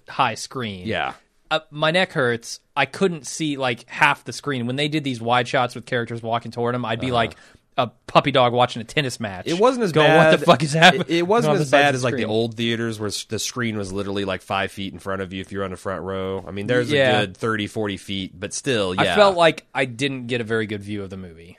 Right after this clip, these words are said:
Speaker 2: Yeah.
Speaker 1: So
Speaker 2: Um,
Speaker 1: I, I probably missed some stuff. Um,
Speaker 2: But that, I think there's a lot of
Speaker 1: I wanna see it
Speaker 2: clues
Speaker 1: again.
Speaker 2: about those, that, that thing going on and that force vision she got when she touched Luke Skywalker's lightsaber. But
Speaker 1: There
Speaker 2: that's
Speaker 1: is,
Speaker 2: the other
Speaker 1: and obviously it's just, like,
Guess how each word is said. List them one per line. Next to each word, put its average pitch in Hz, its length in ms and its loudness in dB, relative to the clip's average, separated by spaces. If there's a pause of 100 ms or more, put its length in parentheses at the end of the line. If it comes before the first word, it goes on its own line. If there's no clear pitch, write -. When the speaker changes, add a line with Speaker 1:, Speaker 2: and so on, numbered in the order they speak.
Speaker 2:
Yeah. 87 360 -4 (680)
Speaker 1:
So 104 600 -4
Speaker 2:
Um, 104 80 -10
Speaker 1:
I, 123 160 -2
I 120 40 -6
probably 139 360 0
missed 120 260 -2
some 117 160 -6
stuff. 107 600 -4 (200)
Um, 185 500 -12
Speaker 2:
But 143 120 -2
that, 151 180 0
I 160 100 2
think 208 160 -2
there's 190 140 2
a 170 60 -2
lot 151 180 2
of 123 80 -4
Speaker 1:
I - 20 -4
wanna 120 140 0
see 135 60 0
it - 20 2
Speaker 2:
clues 127 180 0
Speaker 1:
again. 110 80 -4
Speaker 2:
about 98 320 -2
those, 101 420 -4
that, 98 340 -8
that 95 180 -6
thing 98 200 -6
going 98 200 -2
on 95 160 -4
and 95 80 -6
that 87 100 -4 (240)
force 120 300 -2
vision 92 260 -6
she 90 160 -12
got 90 220 -4
when 87 80 -12
she 87 80 -14
touched - 320 -10
Luke 87 100 -12
Skywalker's 85 640 -8
lightsaber. 67 600 -10
But - 80 -4
Speaker 1:
There 101 80 6
Speaker 2:
that's 127 80 6
Speaker 1:
is, - 60 2
Speaker 2:
the 196 80 6
other 175 100 2
Speaker 1:
and 151 80 6
obviously 143 420 4
it's 120 80 0
just, 123 160 -8
like, 113 200 4